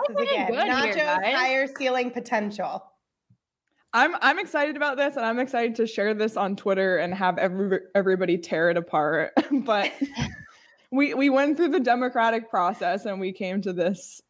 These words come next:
Speaker 3: agreement, and I'm happy with it.
Speaker 2: We did. I think this is a solid bracket. Um, I don't think there's any situation where I, I feel like any particular win was egregious. So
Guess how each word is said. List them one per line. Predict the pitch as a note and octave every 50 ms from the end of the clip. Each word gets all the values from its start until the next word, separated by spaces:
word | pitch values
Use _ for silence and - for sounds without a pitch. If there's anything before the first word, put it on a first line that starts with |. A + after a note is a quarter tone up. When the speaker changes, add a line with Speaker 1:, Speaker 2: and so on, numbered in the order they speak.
| _ _ _ _
Speaker 3:
agreement, | G#3 G3 F3+ F3 F3 E3+ F3 E3 E3 - C3
and | E3 D#3+
I'm | D#3 F#3
happy | F#3+ F3 - F3 - E3+ -
with | - G3+ G3+ -
it. | - - - - - _ _ _ _ -
Speaker 2:
We | A#3 A#3+ A3+
did. | A#3 G#3+ G3 F#3 F#3+ F#3 F#3 G3
I | A3 - A#3 B3
think | B3+ B3+ C#4+ C4+ C4+
this | D#4 D4 C#4+ -
is | F#4 D#4+ D4+
a | F4 E4+
solid | - - - B3+ G#3+ G3+ G#3 G3+ G3+ - - G3
bracket. | F#3+ E3+ D#3 D#3+ F3 - F#3 F3+ F3 E3+ - - _ -
Um, | G#3 G3 F#3+ F#3+ G3 F#3+ G3+ G3+ G3+
I | - A3 A3
don't | A#3 B3+ C4 B3+
think | C#4+ C4 B3+ -
there's | B3+ B3 A#3 A3+ A#3 -
any | A#3+ A#3 A#3+ B3 B3 B3
situation | C4+ A#3 A#3+ B3+ A#3 A3 A3+ A3 A#3+ A3 G#3+ G#3+
where | G#3 G3+ G3 F#3+
I, | G3 G3+ G3+ F3+ - - - _ _ _ _ _ _ _ _ _ _
I | - A3 A3+
feel | A#3 - - B3 B3 A#3+ A3+
like | A3 G#3+ G#3 G3+ G#3+
any | A#3+ A3+ A#3 A#3 A3+ A3 A3 A3 A3 G#3+ G#3 G#3+
particular | A#3+ A#3 A#3 B3+ A3+ A3+ G#3 G#3+ G#3+ G#3 G#3 G3+ G3 F#3+ F#3
win | F3+ G3 G3 G3+ G3+ G3 G#3 G3+
was | F#3 F3 F#3
egregious. | F3 - - F3 E3+ E3+ E3+ - - - - G3+ - - -
So | - G3 E3+ - - -